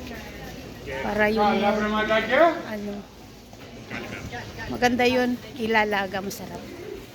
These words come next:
Sari-sari ang paninda dito.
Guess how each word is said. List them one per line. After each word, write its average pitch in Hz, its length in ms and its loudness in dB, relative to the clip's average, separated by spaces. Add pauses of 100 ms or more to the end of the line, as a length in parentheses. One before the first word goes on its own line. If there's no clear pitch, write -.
(1200)
Sari-sari 240 880 4
ang 214 800 -2
paninda 202 400 -2
dito. 196 320 -6